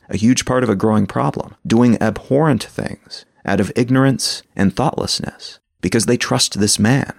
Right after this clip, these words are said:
and trust him when he says that everyone else, all other sources of news and information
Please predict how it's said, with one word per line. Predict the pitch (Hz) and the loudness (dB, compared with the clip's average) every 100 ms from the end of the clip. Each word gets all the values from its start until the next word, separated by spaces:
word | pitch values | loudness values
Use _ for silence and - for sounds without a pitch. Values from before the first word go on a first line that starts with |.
| - | -2
and | 95 | 0
trust | 92 - 208 - | 0 0 0 0
him | 90 87 | 0 2
when | 107 | 2
he | 107 | 2
says | 110 - 143 113 | 2 2 0 0
that | 101 - | -2 0
everyone | 127 127 156 151 151 | 0 4 4 4 4
else, | 165 113 - - - _ | 4 2 -2 -10 -12 _
all | - 117 139 | 0 2 2
other | 135 135 | 2 0
sources | 135 - 147 143 135 127 | 0 2 2 2 2 2
of | 110 | 2
news | 110 135 147 143 | 4 4 4 2
and | - 107 | 2 2
information | - 120 - 123 180 - - | 4 0 2 2 2 2 -4